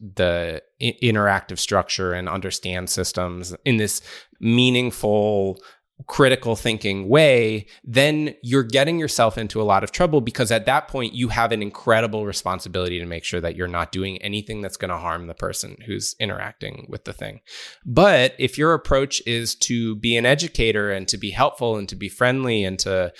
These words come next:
be very careful about what you're exposing people to and when you're exposing it to them, then that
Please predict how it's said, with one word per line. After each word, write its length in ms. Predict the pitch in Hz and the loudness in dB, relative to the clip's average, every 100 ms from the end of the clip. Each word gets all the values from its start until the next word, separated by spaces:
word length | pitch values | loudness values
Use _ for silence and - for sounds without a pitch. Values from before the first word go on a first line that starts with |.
| - _ 113 | -20 _ 0
be 160 | 107 | 2
very 280 | 101 107 104 | 4 2 2
careful 480 | - 131 147 147 120 | 2 4 4 2 -2
about 320 | 104 98 90 | 2 2 2
what 200 | 107 104 | -2 -2
you're 100 | 107 | -4
exposing 640 | 101 - 104 101 101 98 | -4 -2 0 0 -2 -6
people 300 | 98 95 95 | -6 -6 -6
to 260 | - 95 92 | -6 -6 -6
and 100 | 92 | -6
when 160 | 90 | -8
you're 140 | 92 104 | -6 -8
exposing 480 | - - 214 196 139 | -4 0 2 2 -2
it 100 | - | -2
to 100 | 110 | 0
them, 160 | 101 - - - | -2 -4 -20 -4
then 240 | 131 151 | 0 2
that 240 | 170 151 | 2 0